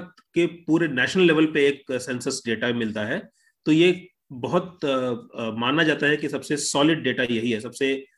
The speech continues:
स्थायी डेटा यही है। लेकिन सेंसस वैसे भी हर वक्त, हर समय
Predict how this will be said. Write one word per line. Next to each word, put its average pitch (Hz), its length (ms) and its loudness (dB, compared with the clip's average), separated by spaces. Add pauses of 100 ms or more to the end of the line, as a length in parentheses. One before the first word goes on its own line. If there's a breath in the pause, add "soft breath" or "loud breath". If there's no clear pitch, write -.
(120)
स्थायी 165 400 2
डेटा 143 220 -2
यही 120 300 -6
है। 101 200 -12 (140)
लेकिन 170 260 -4
सेंसस - 600 -8
वैसे 135 340 -4
भी 180 200 -2
हर 156 240 -4 (480)
वक्त, - 440 -12
हर 139 180 -10
समय 135 560 -6